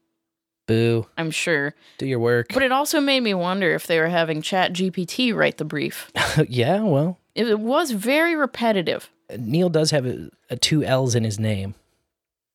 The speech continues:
Speaker 2: I've
Speaker 1: Right?
Speaker 2: never met a lady named Neil.
Speaker 1: No, me neither. I'm just trying to come up with some kind of bullshit excuse.
Speaker 2: She may be out there, but as of yet,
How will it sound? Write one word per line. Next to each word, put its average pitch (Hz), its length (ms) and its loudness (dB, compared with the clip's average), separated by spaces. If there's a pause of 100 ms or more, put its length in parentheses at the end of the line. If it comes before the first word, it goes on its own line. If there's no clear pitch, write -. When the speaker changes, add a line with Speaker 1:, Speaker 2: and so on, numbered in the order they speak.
Speaker 2:
I've 190 120 0
Speaker 1:
Right? - 140 -4 (200)
Speaker 2:
never 180 360 0
met 175 180 0
a 160 60 2
lady 165 280 0
named 160 300 -4
Neil. 151 340 -4 (320)
Speaker 1:
No, 160 260 0
me 127 120 0
neither. 120 340 -2 (380)
I'm 127 140 -2
just 117 180 -4
trying 107 220 0
to 101 140 -4 (200)
come 113 140 0
up 95 100 -2
with 110 120 0
some 120 340 2
kind 104 220 -2
of 101 80 -6
bullshit 104 300 -4
excuse. - 560 -10
Speaker 2:
She - 160 -4
may 185 160 0
be 254 140 0
out 214 160 0
there, - 160 -10 (1000)
but 151 120 -2
as 170 180 2
of 208 80 -4
yet, 233 300 0